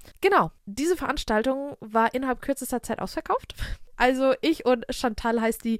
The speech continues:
gute Dame, der das Café Tellys hier in Wächtersbach gehört. Und wir haben parallel immer so auf WhatsApp geschrieben, sie schickt mir so, „Oh, Roxy, nur noch fünf Karten übrig“ und so weiter und echt verrückt. Auf jeden Fall hab ich mir dann natürlich gedacht, „Hey,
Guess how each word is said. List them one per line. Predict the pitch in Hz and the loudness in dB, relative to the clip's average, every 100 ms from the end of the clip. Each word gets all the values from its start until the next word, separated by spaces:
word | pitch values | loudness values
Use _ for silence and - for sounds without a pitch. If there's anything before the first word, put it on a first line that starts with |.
| - 220 | -4 -4
gute | 285 - 226 | -2 -2 0
Dame, | 226 220 226 233 - 240 | 2 2 0 -4 -2 -2
der | 226 | 0
das | 220 - | -2 -4
Café | 220 - 220 | -2 0 0
Tellys | - 320 175 - | 2 2 2 -2
hier | 180 | -6
in | 165 | -6
Wächtersbach | - 175 - 175 | -10 -12 -10 -12
gehört. | - 180 226 - _ _ | -10 -8 -8 -10 _ _
Und | - 220 220 220 220 220 - _ | 0 4 4 2 0 -4 -8 _
wir | - 220 220 | -10 0 2
haben | 220 | 2
parallel | 226 220 214 208 | 0 0 2 0
immer | 226 214 | -2 -2
so | 190 | -2
auf | - | -2
WhatsApp | - - - | -6 -4 -6
geschrieben, | 208 - 220 196 | -6 -6 -2 -2
sie | 196 | -4
schickt | - - | -8 -8
mir | 202 | -8
so, | 185 | -4
„Oh, | 240 | -4
Roxy, | 262 - 240 | -4 -6 -8
nur | 220 | -6
noch | 240 | -6
fünf | - - 294 294 | -10 -10 -10 -10
Karten | - 240 - 240 | -6 -6 -6 -8
übrig“ | 240 - 240 - | -8 -6 -6 -4
und | 240 | -2
so | 240 | 0
weiter | 202 220 233 208 | 2 2 0 0
und | 208 _ - | -4 _ -6
echt | 196 - | -6 -4
verrückt. | - 196 254 - - _ | -4 0 -2 -4 -18 _
Auf | 254 262 | 2 4
jeden | 349 392 | 4 2
Fall | - 285 277 | 2 4 4
hab | - | 0
ich | 330 277 | -4 -2
mir | 208 | -2
dann | 190 | 0
natürlich | 185 196 185 | -2 -4 -6
gedacht, | 208 208 - - | -4 -6 -6 -4
„Hey, | 277 214 220 | 0 0 0